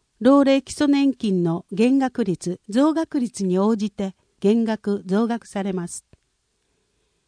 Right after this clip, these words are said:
付加保険料の手続きは、付加保険料の納付申し出の手続きは、国民年金付加保険料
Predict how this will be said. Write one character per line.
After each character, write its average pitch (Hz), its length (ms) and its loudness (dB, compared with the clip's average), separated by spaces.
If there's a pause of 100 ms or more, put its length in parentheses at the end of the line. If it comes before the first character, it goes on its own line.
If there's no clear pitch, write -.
付 269 140 0
加 330 140 2
保 349 60 2
険 349 300 2
料 247 140 2
の 190 120 2
手 202 140 -4
続 233 240 0
き 185 160 -4
は、 160 180 -6 (560)
付 254 120 2
加 302 140 2
保 302 60 2
険 294 300 0
料 202 200 0
の 185 260 -2 (380)
納 247 280 2
付 285 140 -2
申 262 240 0
し 233 140 -8
出 240 120 0
の 233 120 -2
手 220 120 -2
続 220 240 -4
き 180 140 -6
は、 170 160 -6 (380)
国 247 280 4
民 285 200 4
年 269 220 -2
金 247 420 -6
付 - 140 -6
加 294 160 -4
保 277 80 -8
険 254 300 -2
料 160 260 -2